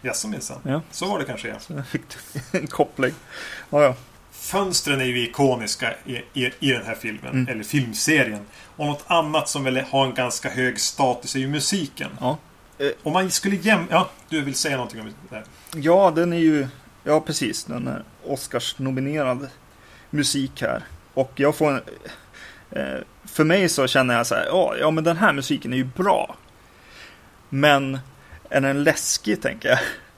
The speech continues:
Speaker 2: Eller tänker jag för mycket på att, åh, nu är det musiken från Huset som Gud glömde på något sätt. Så att jag tappar bort, liksom, att den förhöjer scener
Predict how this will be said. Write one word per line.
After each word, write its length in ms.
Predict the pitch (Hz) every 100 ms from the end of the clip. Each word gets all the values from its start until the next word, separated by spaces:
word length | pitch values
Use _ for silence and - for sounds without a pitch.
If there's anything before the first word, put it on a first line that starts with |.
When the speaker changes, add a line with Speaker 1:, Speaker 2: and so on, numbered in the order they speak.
| - - -
Speaker 2:
Eller 200 | 139 147
tänker 420 | 147 - 160 156 143
jag 120 | 135
för 100 | 143
mycket 440 | 170 180 - -
på 140 | - 117
att, 180 | -
åh, 240 | 151 160 139
nu 140 | 156
är 120 | 147
det 340 | 131 127 123 139 - - - - -
musiken 800 | 120 151 135 - 139 135 127
från 460 | 123 135 123 117 143 - - - -
Huset 360 | - 139 127 123
som 160 | 131
Gud 280 | 123 139 131
glömde 440 | 156 139 131 151 165
på 100 | 117
något 220 | 120 -
sätt. 320 | - - - - -
Så 100 | -
att 80 | 123
jag 120 | 117
tappar 240 | 123 120 123
bort, 460 | 156 - - - - - - - -
liksom, 440 | 120 131 117 127 - - -
att 200 | - -
den 280 | 127 - - - -
förhöjer 600 | - 123 117 127 123 113
scener 500 | - 69 69 73 -